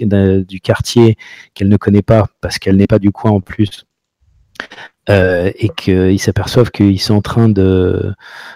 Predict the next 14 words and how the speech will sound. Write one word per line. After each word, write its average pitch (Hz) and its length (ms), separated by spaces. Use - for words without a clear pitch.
euh, 98 160
ils 104 240
ve-, 131 80
elle 107 180
va 110 380
à 101 60
des 104 100
funérailles, 123 640
les 95 80
funérailles 117 640
d'un 98 180
boss - 560
d'une 107 280
faction. 120 380